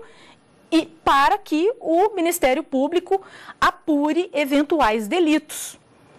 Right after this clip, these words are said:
e então ajuize as ações cabíveis, inclusive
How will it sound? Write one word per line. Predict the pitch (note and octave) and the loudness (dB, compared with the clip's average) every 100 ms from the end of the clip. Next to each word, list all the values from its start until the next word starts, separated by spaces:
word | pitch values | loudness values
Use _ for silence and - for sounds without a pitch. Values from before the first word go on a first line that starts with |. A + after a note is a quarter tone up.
| - - | -20 -4
e | B3 A#3+ | 0 2
então | C4 G#3+ G3+ | 2 2 0
ajuize | B3 A#3+ C#4+ A3 A#3 D#4 - | 0 2 2 2 0 -2 -2
as | A3 G#3 | -2 0
ações | A3+ A#3 G#3 - | -4 -4 -6 -2
cabíveis, | F4 F#4 E4+ F3+ - - - _ - - - - - - - - - | 0 2 0 -2 -8 -12 -14 _ -20 -20 -20 -20 -20 -20 -20 -20 -2
inclusive | D4 F#4 F#4 E4+ A#3 B3 D#4+ E4+ | 2 2 2 2 4 4 4 2